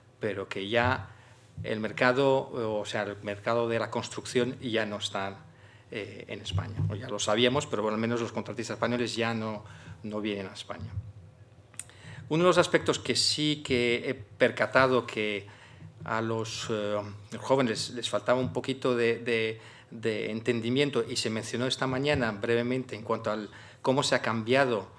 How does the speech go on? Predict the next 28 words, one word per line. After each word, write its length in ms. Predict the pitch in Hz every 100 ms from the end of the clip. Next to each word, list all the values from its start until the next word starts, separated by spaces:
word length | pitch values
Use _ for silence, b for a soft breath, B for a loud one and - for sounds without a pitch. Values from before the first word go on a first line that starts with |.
| B B
el 140 | 117 104
modelo 340 | 110 123 131
de 120 | 113
licitación 460 | 107 113 - - 127
de 60 | 131
los 120 | 117
proyectos, 640 | 139 135 135 143 135 - B B B B B - - -
nosotros 360 | 123 123 143
estábamos 500 | - 151 151 147 -
en 100 | 135
general, 480 | 120 110 117 123 110
y 40 |
ahora, 180 | 107 113
ahora 200 | 117 117
en 60 | 117
general, 280 | 131 127 120
estamos 260 | 127 127
acostumbrados 580 | 127 117 - 113 117 120
al 60 | 117
mo-, 220 | 110 101
al 140 | 117
modelo 380 | 110 107 110 117
de 80 | 107
proyecto 280 | 107 104 113
de 60 |
ejecución 560 | 104 - 113 - 113 113
y 60 | 107
construcción. 580 | 107 - - - 85